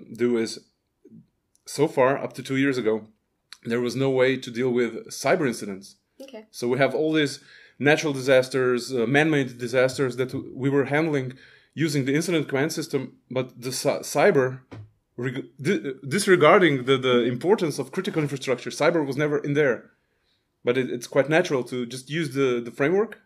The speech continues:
Speaker 1: as it is, the program,
Speaker 2: Mm-hmm.
Speaker 1: and, um,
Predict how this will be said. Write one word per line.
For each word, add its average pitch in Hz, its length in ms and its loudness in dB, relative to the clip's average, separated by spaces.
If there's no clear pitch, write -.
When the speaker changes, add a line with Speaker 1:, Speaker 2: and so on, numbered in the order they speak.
Speaker 1:
as 123 160 -6
it 117 80 -4
is, 190 260 -2
the 113 60 -14
program, 160 680 0
Speaker 2:
Mm-hmm. 226 240 -16
Speaker 1:
and, 131 380 2
um, 120 560 0